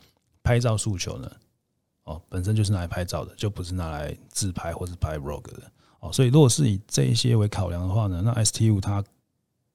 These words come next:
可能会是更适合你的一台机型。那S H二呢，它就比较倾向于是，呃，摄影师的一个工作机啊。哦，虽然它跟S T五是一样的画素，但是它的，明显它的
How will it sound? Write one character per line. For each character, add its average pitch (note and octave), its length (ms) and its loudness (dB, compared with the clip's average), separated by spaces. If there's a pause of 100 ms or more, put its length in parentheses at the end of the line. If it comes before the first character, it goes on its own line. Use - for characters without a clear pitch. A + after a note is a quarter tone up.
(160)
可 F#2+ 220 -2
能 F2 180 -2
会 G#2+ 200 4
是 G#2+ 80 2
更 G#2+ 220 4
适 G#2+ 160 2
合 E2+ 140 0
你 D#2+ 100 -4
的 E2 140 -6
一 - 20 -2
台 E2 160 -6
机 E2 240 -6
型。 - 220 -8 (840)
那 D#3 200 4
S C#3+ 240 4
H C3+ 220 6
二 C3+ 220 6
呢， G2 200 2
它 A#2 340 4
就 G#2+ 460 4
比 - 180 -4
较 C3 180 4
倾 F#2 300 0
向 A2 260 4
于 F2 120 0
是， F#2+ 420 2 (640)
呃， D2+ 460 -4 (140)
摄 - 320 4
影 F2+ 140 2
师 G2+ 200 8
的 F2+ 240 2
一 F#2+ 60 0
个 - 120 -4
工 F#2 200 -2
作 F2 180 -4
机 - 280 -2
啊。 E2+ 160 -14 (480)
哦， F#2+ 120 -8
虽 D3 140 6
然 B2+ 80 8
它 B2+ 160 8
跟 B2 200 4
S G#2 140 0
T A#2 140 2
五 F#2 80 2
是 G#2 140 -2
一 F#2 200 -2
样 F#2+ 160 0
的 E2+ 140 -4
画 F#2 260 -2
素， - 240 -6
但 G#2+ 140 -2
是 G2+ 160 -2
它 F#2 180 -2
的， E2+ 260 -2
明 F#2+ 180 0
显 F2+ 180 0
它 G2 180 -2
的 F2+ 300 -4